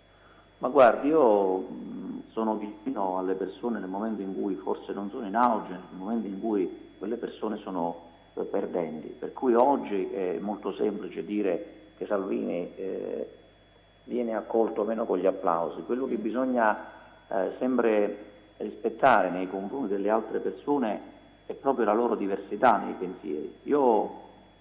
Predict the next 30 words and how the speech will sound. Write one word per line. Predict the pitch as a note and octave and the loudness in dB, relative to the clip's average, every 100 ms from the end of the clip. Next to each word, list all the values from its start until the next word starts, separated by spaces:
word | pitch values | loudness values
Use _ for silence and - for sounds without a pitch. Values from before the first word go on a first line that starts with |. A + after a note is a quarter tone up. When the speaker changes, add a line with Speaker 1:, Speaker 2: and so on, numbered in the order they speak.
| _ - | _ -8
Speaker 1:
sono | G#2+ | -4
rimasto | G#2 G2+ G#2 G#2 G2+ | -2 0 0 -2 -6
certamente | F#2+ - A#2 B2+ G#2+ | -4 0 2 2 2
non, | A2 A#2+ A2 | 0 0 4
eh, | G#2 G2 - F#2+ F2+ | 4 4 0 -2 -2
contento | G#2 G#2 C#3 D3 G#2+ F2+ | -2 4 4 4 0 0
del | E2+ E2+ | 0 0
modo | A2+ B2 G2 | 2 2 2
con | F2+ F#2 E2+ | -4 -6 -6
cui, | A2 G2+ F#2 | -2 0 -2
diciamo, | - - G2+ G2 | -4 0 2 2
molta | F2+ G2 - - | -2 -6 -6 -4
stampa | - G#2+ A2 F#2+ F2+ - - - - - | 2 4 4 4 0 -2 -16 -20 -16 -2
ha | G#2 | 0
reagito | G2+ G#2 G2+ A#2 C#3+ F#2 | 4 4 2 0 -2 -2
rispetto | F2 - G2+ - | -4 -4 -6 -4
a | |
una, | G2 F2 - - | -4 -4 -8 -8
a | A2 | -6
una | G#2 G2 | -4 -4
scelta | - B2 B2 | -4 -4 -2
legittima | F#2+ F2 A#2+ C3 - F#2 F2+ | -4 -2 -4 -4 -6 -8 -6
che | F#2+ | -2
io | F#2+ B2+ G2+ | 2 2 2
e | |
la | F#2+ | 0
mia | G2+ G2+ | -4 -6
amministrazione | G#2 - - G2 - A#2+ | -8 -10 -8 -8 -4 0
avevamo | F#2+ G2 G#2 | 0 0 6
fatto. | C#3+ G#2 - E2+ | 8 8 4 -8